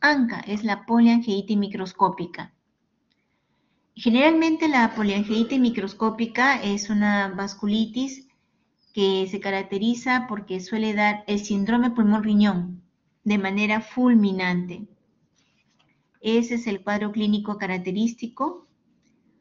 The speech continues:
Y segundo, que en esta enfermedad, en esta vasculitis, no forman granulomas en la histopatología,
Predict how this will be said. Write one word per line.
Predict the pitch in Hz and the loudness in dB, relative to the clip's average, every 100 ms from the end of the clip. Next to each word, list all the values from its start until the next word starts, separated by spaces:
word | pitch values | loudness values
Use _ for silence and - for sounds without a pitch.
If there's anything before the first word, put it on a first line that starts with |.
| _ _ _ _ _ _ _ | _ _ _ _ _ _ _
Y | 226 208 | 2 2
segundo, | - 233 269 294 294 294 | 2 2 2 0 -2 -2
que | 220 | -2
en | 202 | 0
esta | 220 233 254 | 0 0 -4
enfermedad, | 247 226 196 185 196 226 | -4 -4 -4 0 2 2
en | 220 | 0
esta | 208 220 220 | -4 -2 -4
vasculitis, | 214 - 196 208 214 220 | -4 -4 -4 -2 -4 -2
no | 226 254 | 0 0
forman | - 247 240 233 | 0 2 4 4
granulomas | 202 185 185 190 254 220 190 | 2 0 0 0 2 2 0
en | 190 | -6
la | 180 | -4
histopatología, | 196 202 220 190 180 180 180 180 202 180 | -4 -4 -6 -6 -6 -4 -4 -2 -2 -2